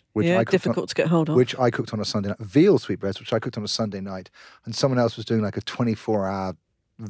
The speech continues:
Speaker 1: daub of venison or something. I mean, you know,
Speaker 2: Wow.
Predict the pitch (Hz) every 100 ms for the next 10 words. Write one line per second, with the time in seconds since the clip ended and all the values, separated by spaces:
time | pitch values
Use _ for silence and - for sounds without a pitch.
0 | 95 - 127 107 92 87 85 104 95 92
1 | - - - - - - 117 123 113 160
2 | 151 143 139